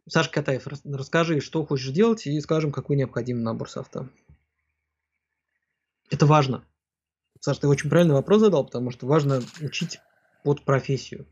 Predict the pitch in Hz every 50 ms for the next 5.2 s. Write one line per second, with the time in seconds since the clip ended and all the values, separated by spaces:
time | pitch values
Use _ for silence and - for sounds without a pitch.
0 | _ _ - - - 62 - - - - _ _ _ _ _ _ _ _ _ _
1 | _ _ _ _ _ _ _ _ _ _ _ _ _ _ - 143 139 - 196 185
2 | - 185 170 170 170 160 180 180 160 127 127 - - - - 151 147 139 131 -
3 | - 160 151 - 147 139 - 214 240 240 - - 139 139 143 139 135 135 139 -
4 | - 185 196 196 - 156 127 123 120 - 123 123 - 156 147 - 123 117 113 -
5 | - - -